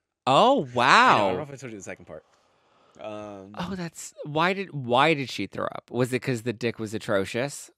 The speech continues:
Speaker 2: <laughs> All right. I'm like, <laughs> if you knew <laughs> who this person was. Okay. First of all,
Speaker 1: Ugh, I
Speaker 2: we
Speaker 1: miss
Speaker 2: just
Speaker 1: throwing up.
Speaker 2: we breezed past the seventy-year-old woman. We'll get there.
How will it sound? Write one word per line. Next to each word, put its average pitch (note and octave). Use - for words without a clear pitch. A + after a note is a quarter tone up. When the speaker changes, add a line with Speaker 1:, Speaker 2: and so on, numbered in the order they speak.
Speaker 2:
<laughs> -
All E3
right. A2
I'm A#2+
like, A#2+
<laughs> -
if B2
you A#2+
knew D3
<laughs> D3
who E3+
this E3
person D3
was. C#3
Okay. B2
First G3
of C3
all, E2+
Speaker 1:
Ugh, A#2
I D3
Speaker 2:
we B2+
Speaker 1:
miss G#2
Speaker 2:
just -
Speaker 1:
throwing F#2
up. -
Speaker 2:
we A#2
breezed A#2
past G2
the F#2+
seventy-year-old F2+
woman. -
We'll B2+
get A2
there. -